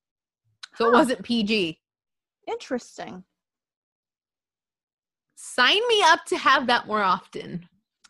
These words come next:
Speaker 2: That's interesting. I didn't notice that.
Speaker 1: Yeah. Um, which you could tell 'cause, uh, people are calling each other asshole, bitch. That,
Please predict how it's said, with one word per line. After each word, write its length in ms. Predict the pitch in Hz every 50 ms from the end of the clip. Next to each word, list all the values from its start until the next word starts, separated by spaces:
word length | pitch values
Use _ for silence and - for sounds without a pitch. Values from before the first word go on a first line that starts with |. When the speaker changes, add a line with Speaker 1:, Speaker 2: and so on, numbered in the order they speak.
| _ 214
Speaker 2:
That's 200 | 294 370 403 -
interesting. 360 | 220 196 185 214 196 - 254 247
I 20 |
didn't 140 | 254 220 220
notice 260 | 220 226 233 233 - -
that. 180 | - - - - _ _ _ - -
Speaker 1:
Yeah. 120 | - - 214 _ _ _ _ _ _ _ _ _ _ _ _ _ _ _ _ _ _ _ _ _ _ _ _ _ _ _ _ _ _ _ _ _ - - _ _ _ -
Um, 480 | 208 208 208 202 202 196 196 196 -
which 180 | 220 233 - -
you 80 | 381
could 140 | 440 494 -
tell 200 | - 339 285 277
'cause, 220 | - 262 220 208 233
uh, 240 | 226 208 202 196
people 260 | 190 - 311 277 277 269
are 80 | 262
calling 280 | 262 - 262 226 226 262
each 60 | 214
other 140 | 220 196 - 196
asshole, 720 | 214 214 202 226 - - 233 220 208 208 202 202 202 208
bitch. 680 | 196 233 220 208 202 196 202 196 - - - - - - _ _ _ _ _ _ _ _ _ _ _ _ _ _ _ _ _ _ _ _ _ _ _ _ _ _ _ _ _ _ _ _ -
That, 160 | - - -